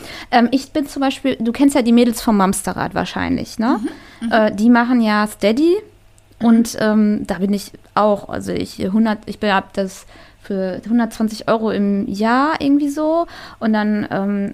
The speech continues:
Speaker 1: hast du da auch diese Paywall, ne? Dass du dann
Speaker 2: Mhm.
Speaker 1: halt exklusiven Content bekommst und die enge Freundesliste bist bei Instagram. Und, ähm, wie gesagt, dann zahle ich ja theoretisch, also einen Zehner im Monat.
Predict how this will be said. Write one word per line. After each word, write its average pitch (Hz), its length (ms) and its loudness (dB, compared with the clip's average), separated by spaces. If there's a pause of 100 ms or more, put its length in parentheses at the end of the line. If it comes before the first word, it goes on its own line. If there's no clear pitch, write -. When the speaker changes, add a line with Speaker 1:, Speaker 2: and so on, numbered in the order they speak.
Speaker 1:
hast 220 180 -4
du 226 40 -4
da 196 160 0
auch 214 160 2
diese 190 240 0
Paywall, 185 680 0
ne? 214 180 2
Dass 214 200 -2
du 220 80 -4
dann 190 180 0
Speaker 2:
Mhm. 202 60 2
Speaker 1:
halt 202 220 0
exklusiven 220 540 -2
Content 214 440 0
bekommst 208 500 0
und 202 140 -4
die - 100 -6
enge 214 220 0
Freundesliste 208 800 0
bist 196 240 -8
bei 190 100 -2
Instagram. 202 680 -4 (340)
Und, 214 360 2
ähm, 202 480 0 (260)
wie 214 100 -2
gesagt, 214 240 0
dann 180 140 0
zahle 220 160 2
ich 214 80 -4
ja 202 100 0
theoretisch, 214 480 -4
also 196 220 -2
einen 196 100 -4
Zehner 220 320 2
im 190 80 0
Monat. 262 460 4